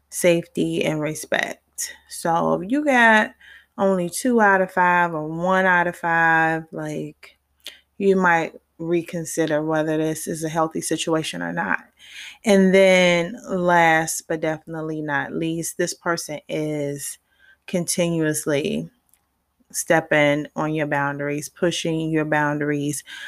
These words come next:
violating your boundaries, you know, the things that you put in place that are important to you, they just don't respect it. So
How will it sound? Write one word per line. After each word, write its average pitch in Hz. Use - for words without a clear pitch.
violating 196
your 180
boundaries, 160
you 180
know, 160
the 156
things 175
that 165
you 185
put 165
in 160
place 165
that 160
are 147
important 165
to -
you, 262
they 196
just 196
don't 202
respect 208
it. -
So 170